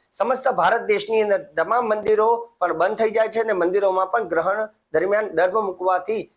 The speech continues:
તે નેગેટિવ અસર ભગવાનને પણ ના લાગે, મૂર્તિઓમાં પણ ના લાગે અને અન્ન અથવા જલ એમાં મૂકવાથી, કેમ કે અન્ન જલનો આપણે ઉપયોગ કરીએ છીએ તો એ ગ્રહણ લાગેલી વસ્તુ જ્યારે શરીરમાં જાય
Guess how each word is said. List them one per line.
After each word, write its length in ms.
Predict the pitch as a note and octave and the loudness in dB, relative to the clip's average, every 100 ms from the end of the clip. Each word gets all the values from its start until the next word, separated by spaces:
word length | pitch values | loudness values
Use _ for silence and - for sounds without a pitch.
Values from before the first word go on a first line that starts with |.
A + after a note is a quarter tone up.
| _ | _
તે 80 | G3+ | 0
નેગેટિવ 360 | F3+ E3+ G3+ A3 | 0 0 0 0
અસર 340 | F3 - G#3 | -2 0 0
ભગવાનને 460 | D#3 C#3+ F3+ G3 G#3 | 2 2 0 0 0
પણ 140 | G#3 | 0
ના 140 | G#3 G#3 | 0 0
લાગે, 220 | G#3 G#3 | 0 0
મૂર્તિઓમાં 500 | E3+ E3 F#3+ G3+ G3+ | -2 -2 0 0 0
પણ 80 | G#3 | -2
ના 120 | G#3 | 0
લાગે 200 | G#3 G#3 | 0 0
અને 240 | - F3 | 0 -2
અન્ન 260 | - F#3+ A#3 | 0 0 2
અથવા 300 | E3 - F#3 | 0 0 0
જલ 280 | D3+ F#3+ - _ _ | 2 0 -2 _ _
એમાં 220 | E3+ G#3+ G3+ | -2 -2 -2
મૂકવાથી, 320 | F3+ F#3+ G3 | -2 -4 -2
કેમ 160 | F#3+ | -6
કે 80 | F#3 | -2
અન્ન 260 | F3 G#3 G#3+ | -2 0 -4
જલનો 360 | D3 G3+ G#3 | 0 -2 2
આપણે 220 | G3 G3 F#3+ | 0 0 -2
ઉપયોગ 340 | - G#3+ G3+ | 0 -2 0
કરીએ 260 | G3+ A3+ A3 | 0 0 0
છીએ 220 | D3+ - - _ | -2 -8 -18 _
તો 120 | G#3+ | 0
એ 120 | G#3 G3+ | 0 0
ગ્રહણ 300 | D#3+ A3 B3 | 0 2 2
લાગેલી 280 | A3+ A#3 | 2 2
વસ્તુ 260 | A3 G#3 A3+ | 0 0 -2
જ્યારે 200 | G#3 G3+ | 0 0
શરીરમાં 420 | G3 F#3 F#3+ F3+ | 0 -2 -2 -2
જાય 220 | E3+ G3+ | 0 -2